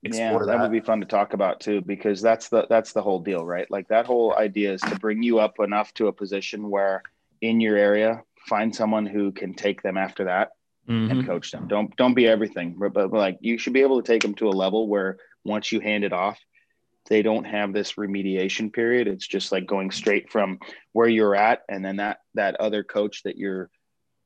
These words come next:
Speaker 2: sending them to is like, "I know exactly what we're talking about,"
Speaker 1: Mm-hmm.
Speaker 2: and they can move them on to higher performance that should they choose, right? But it would be fun to get into talking about that later
Speaker 1: Yeah.
Speaker 2: because that's kind of where I like to geek out about that whole, that whole deal,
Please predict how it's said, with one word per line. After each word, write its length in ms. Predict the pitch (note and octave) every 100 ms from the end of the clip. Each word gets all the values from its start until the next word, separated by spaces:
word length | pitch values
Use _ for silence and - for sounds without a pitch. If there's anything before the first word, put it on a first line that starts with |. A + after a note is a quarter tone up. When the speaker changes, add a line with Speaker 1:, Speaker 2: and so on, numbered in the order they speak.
| -
Speaker 2:
sending 340 | C3+ B2+ A#2+
them 160 | G#2 F#2+
to 340 | - F#2+ F#2+ G2
is 220 | G#2 G2
like, 200 | F#2+ -
"I 80 | F#2+
know 140 | G2+ G2
exactly 400 | F#2+ G#2+ G#2+ A#2+
what 80 |
we're 100 | G#2
talking 260 | G#2+ G#2 G2+
about," 220 | G#2 G#2
Speaker 1:
Mm-hmm. 80 | G2
Speaker 2:
and 160 | F#2+ F#2+
they 120 | G#2+
can 180 | A#2 A2
move 240 | A2 G2+
them 220 | A2 G#2+
on 260 | G2+ G#2 G#2
to 300 | - G2+ F#2+ - _ -
higher 220 | G2 F#2+
performance 560 | F#2+ - G#2 G2 F#2 G2
that 160 | F#2
should 200 | - G2
they 100 | F2
choose, 380 | D#2+ G#2 F#2+ F2+
right? 240 | F#2+ F#2+ - _ _
But 80 | A#2
it 60 | B2+
would 120 | A#2
be 100 | A2
fun 260 | - A#2+
to 60 | G#2+
get 180 | G#2 G#2
into 180 | G#2 F#2+
talking 360 | G#2+ G#2 G2
about 220 | F#2 F#2 G2
that 180 | F2+ -
later 200 | G2 G#2
Speaker 1:
Yeah. 160 | G#2
Speaker 2:
because 260 | F#2 F#2 F#2
that's 200 | F#2+ -
kind 220 | G#2 G2
of 60 | F#2+
where 140 | G2
I 40 |
like 220 | F#2+ F#2+ -
to 80 |
geek 260 | F2+ G2 F2+
out 200 | G2 F#2+
about 280 | F2+ F#2 -
that 180 | F#2 F2+
whole, 300 | - F#2 F2 E2+ -
that 160 | F#2+
whole 160 | - F2
deal, 220 | E2+ D#2+